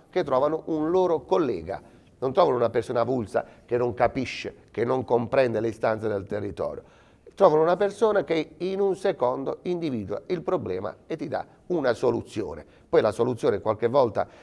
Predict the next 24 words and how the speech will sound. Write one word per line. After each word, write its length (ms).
si 240
può 380
realizzare 1040
in 200
un 140
minuto, 580
qualche 300
volta 520
in 180
un 160
anno 260
di 140
lavoro, 440
però 220
dobbiamo 280
individuare 580
subito 720
la 260
terapia 560
rispetto 560
ai 140
problemi 600
che, 300
eh, 120